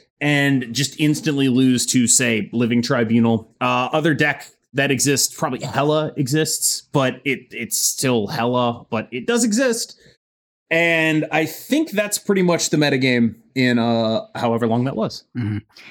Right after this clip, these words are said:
Speaker 2: Well, I thought that was great. Um, I actually wanna put this out to, to the, <laughs> I almost said chat. What the fuck? I'm not a streamer.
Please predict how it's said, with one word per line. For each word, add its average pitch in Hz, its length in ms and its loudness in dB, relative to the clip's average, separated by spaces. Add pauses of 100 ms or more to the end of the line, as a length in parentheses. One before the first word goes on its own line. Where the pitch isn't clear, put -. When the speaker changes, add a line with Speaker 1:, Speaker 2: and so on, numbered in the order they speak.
(180)
Speaker 2:
Well, 170 320 0 (1080)
I 185 40 2
thought 165 160 0
that 113 120 0
was 92 100 -8
great. - 220 -14 (400)
Um, 165 420 2
I 202 220 2
actually 185 220 2
wanna 156 180 2
put 151 160 -4
this 151 160 -4
out 143 120 -2
to, 113 80 -8 (320)
to 117 280 0
the, - 200 -10
<laughs> - 60 -6
I - 40 0
almost - 180 2
said 113 160 -2
chat. 101 360 -2
What 135 120 -8
the 120 100 -6
fuck? - 240 -10
I'm 147 100 2
not 143 160 2
a 113 40 -2
streamer. 87 400 -4